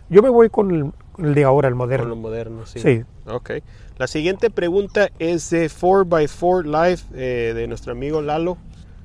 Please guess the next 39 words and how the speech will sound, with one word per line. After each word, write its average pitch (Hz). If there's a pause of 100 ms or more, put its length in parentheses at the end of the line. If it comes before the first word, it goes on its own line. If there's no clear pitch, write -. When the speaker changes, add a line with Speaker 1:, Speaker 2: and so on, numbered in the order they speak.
Speaker 1:
Saludos. 151
Speaker 2:
Saludos, 156
Lalo. 156 (300)
Eh, 117
también 131
tiene 156
su 156
canal 139
de 151
YouTube 165 (100)
y 233 (120)
tiene 156
su 131
podcast 151
también 123
para 123
que 113
vayan 123
a 131
seguirlo 113
en 127
Spotify. 123 (260)
La 127
pregunta 185
es, 175 (280)
¿cuál 247
ha 269
sido 269
el 170
peor 220
susto 220
que 156
ha 156
tenido 170
en 127
alguna 123
de 147
sus 113
travesías? 110